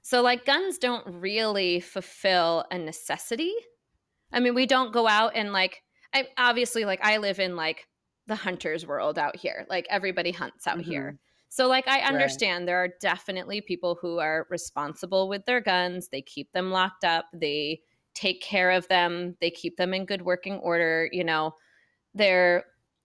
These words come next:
Speaker 1: responsible gun owners, which is fantastic.
Speaker 2: Mm-hmm.
Speaker 1: You know, I'm a
Speaker 2: Mm-hmm.
Speaker 1: responsible vehicle owner, <laughs> right? And I pay all of my
Speaker 2: <laughs>
Speaker 1: registrations and get my license renewed and do all these things that I'm supposed to do.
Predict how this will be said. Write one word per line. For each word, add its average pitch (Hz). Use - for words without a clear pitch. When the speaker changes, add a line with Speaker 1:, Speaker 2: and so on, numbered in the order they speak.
Speaker 1:
responsible 214
gun 311
owners, -
which 226
is 262
fantastic. 277
Speaker 2:
Mm-hmm. 147
Speaker 1:
You 202
know, 190
I'm 185
a -
Speaker 2:
Mm-hmm. 214
Speaker 1:
responsible 233
vehicle 220
owner, 165
<laughs> -
right? 254
And 262
I 254
pay 254
all 233
of 226
my 196
Speaker 2:
<laughs> 247
Speaker 1:
registrations 240
and 190
get 202
my 214
license 220
renewed 175
and 180
do 175
all 175
these 180
things 170
that 170
I'm 170
supposed -
to 185
do. 190